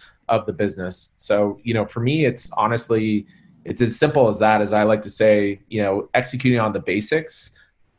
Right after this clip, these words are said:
uh, but also having flexibility. And I think you gotta have a, a plan B. You know, I think you were alluding to this, but you're,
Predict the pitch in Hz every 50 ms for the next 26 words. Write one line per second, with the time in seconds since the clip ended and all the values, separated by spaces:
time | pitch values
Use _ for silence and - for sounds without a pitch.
0 | _ - 104 101 101 101 - - 117 110 117 117 - 123 117 113 107 107 113 110
1 | 113 107 107 - 117 113 113 - 107 85 104 104 107 107 110 104 101 104 98 98
2 | 113 123 - - 123 - 131 107 104 104 104 104 92 104 98 95 - - - -
3 | - _ _ _ _ _ _ - - 104 - - 131 123 117 107 101 - 101 107
4 | 110 143 165 156 - _ _ - 101 107 104 98 101 104 98 - 120 117 117 -
5 | 113 110 107 104 101 98 - - 107 110 113 117 120 120 113 107 95 98 98 95
6 | - - - 104 - 73 107 107 101 101 101